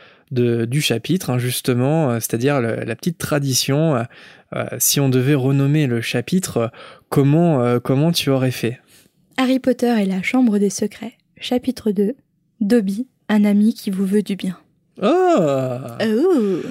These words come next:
Speaker 1: Si vous voyez son petit sourire là, c'est le sourire satisfait là.
Speaker 2: Un petit sous-entendu cinéphile. <laughs>
Speaker 1: C'est le sourire, t'as vu, je l'ai préparé, t'as vu, c'est, c'est pas mal,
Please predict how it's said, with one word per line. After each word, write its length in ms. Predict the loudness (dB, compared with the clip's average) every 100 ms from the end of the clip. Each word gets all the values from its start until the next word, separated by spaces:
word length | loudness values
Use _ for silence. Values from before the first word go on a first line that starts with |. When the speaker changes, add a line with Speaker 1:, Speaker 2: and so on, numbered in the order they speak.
| -8
Speaker 1:
Si 160 | 0 4
vous 80 | 6
voyez 240 | 8 8
son 180 | 6 4
petit 160 | 4
sourire 400 | 2 2 2 4
là, 100 | 4
c'est 160 | 2 2
le 100 | 2
sourire 300 | 2 0 0
satisfait 500 | 0 0 0 2 0
là. 200 | 0 -4 _ _ -20 -8
Speaker 2:
Un 180 | -2 -2
petit 500 | 0 -2 -2 -6 -6
sous-entendu 680 | -4 0 0 2 2 0 0
cinéphile. 600 | -2 2 2 2 -2 -2 0
<laughs> 100 | -2 -4 -8 -14 _ _ -20 -18 -4
Speaker 1:
C'est 140 | 0
le 80 | 2
sourire, 360 | 4 4 2 2
t'as 140 | 2
vu, 240 | 4 4 4
je 100 | 2
l'ai 100 | 2
préparé, 540 | 0 2 4 4 4
t'as 160 | 2 -2
vu, 220 | 0 0
c'est, 380 | 0 0 0 -2
c'est 220 | -4 -2
pas 160 | 0 2
mal, 340 | 2 4